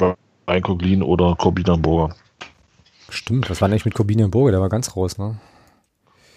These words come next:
Speaker 1: Wobei ich dann, ja, ist schwierig, wobei ich dann eher wahrscheinlich zu Corbinian Burger tendieren würde.
Speaker 2: Mhm.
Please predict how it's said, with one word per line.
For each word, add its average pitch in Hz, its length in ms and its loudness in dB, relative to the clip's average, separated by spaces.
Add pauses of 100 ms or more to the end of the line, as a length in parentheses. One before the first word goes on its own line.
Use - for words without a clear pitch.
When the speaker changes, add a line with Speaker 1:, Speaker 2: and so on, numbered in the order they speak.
(260)
Speaker 1:
Wobei 92 240 2
ich 95 140 2
dann, 98 420 -2 (1160)
ja, 95 160 2
ist 87 100 0
schwierig, 98 420 -2
wobei 92 180 0
ich 92 60 0
dann 98 140 0
eher 101 220 2
wahrscheinlich 98 320 0
zu 98 100 -4
Corbinian 95 360 -2
Burger 92 280 -2 (400)
tendieren 85 400 -4
würde. 85 200 -2 (500)
Speaker 2:
Mhm. 92 400 -12